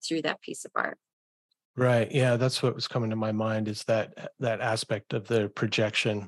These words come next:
Speaker 2: of the kind of transformative force.
Speaker 1: Mm-hmm.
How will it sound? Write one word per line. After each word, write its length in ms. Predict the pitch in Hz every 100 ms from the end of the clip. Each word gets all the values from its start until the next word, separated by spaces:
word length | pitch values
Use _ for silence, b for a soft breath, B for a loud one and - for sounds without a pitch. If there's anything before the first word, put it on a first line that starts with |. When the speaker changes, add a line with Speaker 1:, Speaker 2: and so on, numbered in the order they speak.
| -
Speaker 2:
of 300 | 120 107 107
the 540 | 110 104 104 101 104 - _ _
kind 160 | - 107
of 80 | 95
transformative 840 | - 107 - - 107 107 104 98
force. 720 | - - 110 107 98 - - - _ _ _
Speaker 1:
Mm-hmm. 360 | 214 202 202